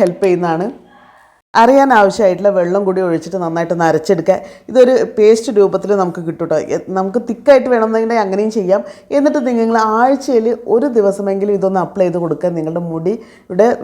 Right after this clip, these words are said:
വ്യത്യാസം തന്നെ അറിയാൻ പറ്റും. അത് നല്ല സ്ട്രോങ് ആവാനും ഫാസ്റ്റായിട്ട് വളരാനും മുടി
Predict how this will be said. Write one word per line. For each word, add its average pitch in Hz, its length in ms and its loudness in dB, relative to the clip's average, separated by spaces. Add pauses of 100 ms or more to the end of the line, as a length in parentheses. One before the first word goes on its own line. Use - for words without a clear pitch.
(120)
വ്യത്യാസം 247 680 0
തന്നെ 202 180 0
അറിയാൻ 180 240 0
പറ്റും. 170 240 -4 (100)
അത് 185 80 -4 (120)
നല്ല 165 220 -2
സ്ട്രോങ് 190 400 0
ആവാനും 180 360 -2
ഫാസ്റ്റായിട്ട് 196 540 0
വളരാനും 170 420 -2
മുടി 185 140 -4